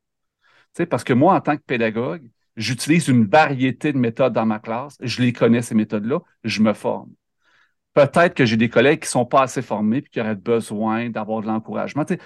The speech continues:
l'autonomie professionnelle, ça a le dos large. On va se le dire, là. Tu sais, des fois, l'autonomie professionnelle,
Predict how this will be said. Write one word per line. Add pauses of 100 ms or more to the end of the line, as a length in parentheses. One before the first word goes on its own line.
(200)
l'autonomie
professionnelle,
ça
a
le
dos
large.
On
va
se
le
dire,
là.
Tu
sais,
des
fois,
l'autonomie
professionnelle,